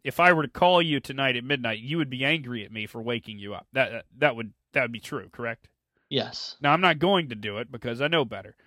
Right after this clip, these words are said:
Speaker 1: Now, uh, I got, y-, well, you're not an iPhoner anymore, are you?
Speaker 2: No.
Speaker 1: Okay,
Speaker 2: Droid.
Speaker 1: well, well, let's pretend that you are, 'cause I'm sure the Droid has a similar function to this. Um, there's the do not disturb function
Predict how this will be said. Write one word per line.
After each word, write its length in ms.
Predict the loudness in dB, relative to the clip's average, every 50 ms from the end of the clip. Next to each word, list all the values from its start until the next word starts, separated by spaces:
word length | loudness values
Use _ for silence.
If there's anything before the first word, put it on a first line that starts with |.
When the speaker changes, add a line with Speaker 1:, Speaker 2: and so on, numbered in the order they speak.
| _ _ -2
Speaker 1:
Now, 300 | 0 0 2 0 -2 -4 _ _ _ -20 _ _ _ _ _ _ _ _ _ _ -4
uh, 500 | 0 0 2 2 2 0 0 -2 -4 -8 -12 _ _ _ _ _ _ -12 -8
I 60 | -4
got, 160 | -4 -4 -6 -6 _ -20
y-, 180 | -20 -20 -16 -8
well, 280 | -2 0 2 2 2 0
you're 120 | -2 0 2
not 140 | 2 2
an 100 | 2 2
iPhoner 540 | 0 0 0 0 -2 -4 -6 -6 -6 -6 -8
anymore, 300 | -8 -8 -10 -10 -10 -10 -8
are 140 | -8 -10
you? 120 | -10 -12 -14 -18 _ _ _ _ _ _ _ _ _ -4
Speaker 2:
No. 220 | 0 0 0 -2 -4 _ _ _ _ -2
Speaker 1:
Okay, 80 | 0 2
Speaker 2:
Droid. 80 | 2 4
Speaker 1:
well, 160 | 2 0 -2 _ _ _ _ _ _ _
well, 140 | -2 2 4 4
let's 140 | 4 2 0
pretend 400 | -6 -6 0 2 2 2 2 0
that 40 | -4
you 140 | 0 2 2
are, 180 | 4 2 2 0
'cause 160 | -4 -6 -6
I'm 100 | -6 -6
sure 160 | -4 -2 -2 -2
the 80 | -2
Droid 300 | -4 -4 -2 0 0 0
has 160 | -2 -4 -4
a 40 | -6
similar 300 | -10 -12 -12 -12 -12 -14
function 440 | -12 -6 -6 -6 -6 -6 -10 -18 -18
to 100 | -18 -18
this. 220 | -18 -18 -18 -20 -20 _ _ _ _ _ _ _ _ -10
Um, 320 | -6 -6 -6 -6 -4 0
there's 180 | 2 2 2 2
the 80 | -2 -4
do 160 | -4 -4 -2
not 200 | 0 0 0 -2
disturb 400 | -4 -8 -6 -4 -2 -2 -2 -4
function 420 | -4 -6 -6 -6 -8 -12 -14 -14